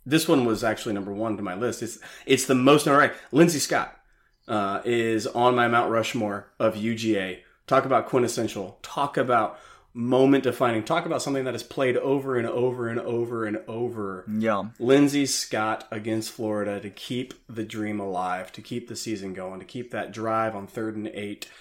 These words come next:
Speaker 1: Uh, I have watched that numerous times leading up to this segment. Uh, Lindsey Scott, for me, gets on my Mount Rushmore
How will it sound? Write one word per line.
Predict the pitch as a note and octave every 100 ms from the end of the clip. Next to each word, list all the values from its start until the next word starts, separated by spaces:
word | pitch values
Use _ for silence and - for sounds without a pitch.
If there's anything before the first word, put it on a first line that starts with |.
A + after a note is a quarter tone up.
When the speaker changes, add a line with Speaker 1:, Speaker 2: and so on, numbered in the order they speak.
| - - _ G#2+
Speaker 1:
Uh, | G2+ G2 G2 -
I | A#2
have | B2 G#2
watched | G#2 G#2+ G#2+ -
that | G#2+ G2+ -
numerous | G#2 B2+ C#3+ A2+ G2+
times | - G2+ F#2 F#2 - - _ _ -
leading | G2+ G2
up | F#2 F2+ - -
to | G#2 F2+ F2
this | F#2+ E2
segment. | - F2+ E2+ E2+ - - - - -
Uh, | F#2+ F2 -
Lindsey | F#2+ A2 G#2+ F#2+
Scott, | - F2 D2+
for | G2+
me, | F2 F2 E2 E2 -
gets | G#2 F#2+ -
on | F2
my | E2+ F2
Mount | E2+ -
Rushmore | F2 - - F2+ F2